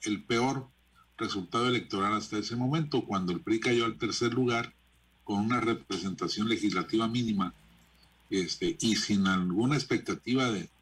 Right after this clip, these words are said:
de reconstruirse. Bueno, pues es lo mismo que está haciendo Alito, Alejandro Moreno, que cree que con manipular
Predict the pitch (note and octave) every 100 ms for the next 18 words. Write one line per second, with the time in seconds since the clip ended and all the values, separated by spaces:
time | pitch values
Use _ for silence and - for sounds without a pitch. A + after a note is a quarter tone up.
0 | _ - F#2+ F#2 G2 F#2 - G#2 C#3 E3
1 | - A#2 - - - - _ _ _ _
2 | _ - D#3 E3+ E3 C#3 F#3 G3 F3 D#3+
3 | E3+ C#3+ - G#2+ C3 - C#3 C#3 A2 F2+
4 | _ _ _ - G2 G#2 A#2+ B2 C3+ C3
5 | - G#2 F#2+ F2 G#2+ A2+ A#2+ A2+ A2+ G#2+
6 | A#2+ - _ _ _ _ - A2 G#2 G2+
7 | F#2+ F#2 F2 - _ - A#2+ C#3 D#3 D3+
8 | C3+ - B2 A2 G2 F2+ - _ G2+ A2+
9 | A#2+ G#2+ - A2 B2+ C3